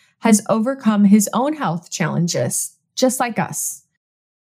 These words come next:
He's gone through his own journey of healing,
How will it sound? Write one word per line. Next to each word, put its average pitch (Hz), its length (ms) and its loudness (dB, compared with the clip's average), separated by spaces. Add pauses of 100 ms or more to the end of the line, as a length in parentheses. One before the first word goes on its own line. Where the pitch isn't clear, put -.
(100)
He's 220 300 6
gone 208 280 -2
through 214 140 6
his 190 260 8
own 208 260 4
journey 220 340 4
of 190 100 6
healing, 175 720 4